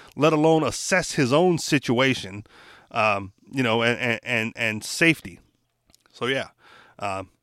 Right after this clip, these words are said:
you know, th-, there's, there's a myriad of laws that I, I care too little about, you know, especially on the moped. Like,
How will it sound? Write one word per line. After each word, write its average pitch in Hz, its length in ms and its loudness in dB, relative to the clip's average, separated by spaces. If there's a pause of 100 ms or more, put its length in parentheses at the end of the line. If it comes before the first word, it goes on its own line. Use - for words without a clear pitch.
(220)
you 117 80 -6
know, 104 140 -4 (120)
th-, 120 180 -10
there's, 131 560 -4 (640)
there's 214 180 6
a 131 40 6
myriad 113 760 2 (240)
of 113 160 -6
laws 127 320 4
that 113 100 -4
I, 120 120 2 (100)
I 110 340 -2
care 110 220 2
too - 240 0
little 143 280 2
about, 101 440 -2 (160)
you 123 100 -2
know, 104 280 -4 (380)
especially 214 400 6
on 127 140 6
the 110 60 0
moped. 110 400 0 (260)
Like, 104 260 -4